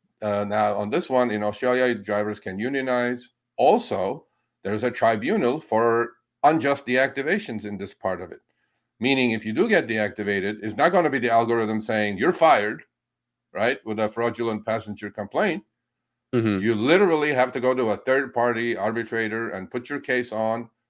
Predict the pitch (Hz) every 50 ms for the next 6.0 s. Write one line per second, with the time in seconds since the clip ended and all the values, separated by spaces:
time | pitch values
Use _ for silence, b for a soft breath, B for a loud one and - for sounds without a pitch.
0 | _ _ 85 90 113 135 147 147 127 127 123 120 - 117 - - 110 107 107 107
1 | 110 110 107 110 _ _ - 95 92 90 90 95 101 104 110 107 _ _ _ _
2 | 101 107 127 127 - 143 127 - - 156 185 180 147 135 135 - _ _ _ _
3 | _ _ _ _ _ _ _ _ _ _ _ _ _ 90 - 117 131 156 135 120
4 | 135 135 135 139 135 139 135 127 135 135 135 127 135 131 120 127 120 160 165 175
5 | 156 123 123 117 95 107 107 98 95 101 104 104 120 147 156 131 117 101 90